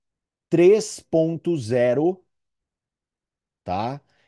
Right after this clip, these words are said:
irão essa semana receber o convite, beleza? O convite pra participarem da nossa escola de embaixadores, tá?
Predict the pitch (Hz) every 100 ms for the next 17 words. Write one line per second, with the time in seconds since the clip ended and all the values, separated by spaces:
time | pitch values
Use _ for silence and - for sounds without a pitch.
0 | _ - 175 175 185 180 180 - 202 -
1 | 220 185 156 151 143 147 190 _ _ _
2 | _ _ _ 156 170 - 170 127 151 156
3 | - 196 214 151 127 151 - - - _
4 | _ _ _ _ _ _ _ _ _ _
5 | _ _ _ 101 107 131 165 190 - -
6 | 135 - 208 220 156 165 - - - _
7 | _ _ _ _ _ - 156 156 190 185
8 | 185 - 233 - - 139 135 143 175 _
9 | _ _ _ _ _ _ _ _ 123 180
10 | 170 151 - 175 - - 139 139 139 127
11 | 127 151 110 - - _ _ _ _ _
12 | _ _ _ _ _ _ _ _ _ _
13 | 87 92 127